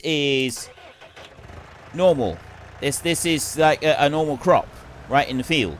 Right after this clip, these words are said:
The grass is a normal crop. We can use the hired help on it. In F S thirteen, grass wasn't a s-, uh, it wasn't classed as a crop at all. You weren't able to do this, not in any way, shape, or form.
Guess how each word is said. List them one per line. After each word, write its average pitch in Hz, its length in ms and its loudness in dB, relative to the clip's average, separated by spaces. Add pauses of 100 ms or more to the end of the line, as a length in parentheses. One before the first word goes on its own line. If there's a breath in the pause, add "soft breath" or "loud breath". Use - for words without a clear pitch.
The 110 140 -6
grass 139 340 2
is 120 60 -10
a 120 40 -8
normal 127 220 -2
crop. 139 260 0
We - 80 -6
can 120 160 -6
use 139 200 -2
the 127 80 -2
hired 110 240 0
help 135 220 0
on 85 120 -4
it. - 80 -14 (360 loud breath)
In 151 120 0
F 175 100 2
S 175 140 -4
thirteen, 156 720 0 (300)
grass 170 380 2
wasn't 139 840 -2 (440)
a 139 140 2
s-, - 240 -4
uh, 135 200 2
it 131 180 0
wasn't 156 360 -2
classed 156 340 -2
as 135 60 -10
a 123 80 -6
crop 156 340 2
at 135 200 -4
all. 185 400 4
You 127 160 -2
weren't 139 280 2
able 135 300 2
to 107 60 -14
do 147 260 -2
this, - 520 -4
not 139 260 -2
in 139 180 -4
any 143 340 -2
way, 139 240 4
shape, 131 300 -2
or 120 80 -6
form. 147 380 -2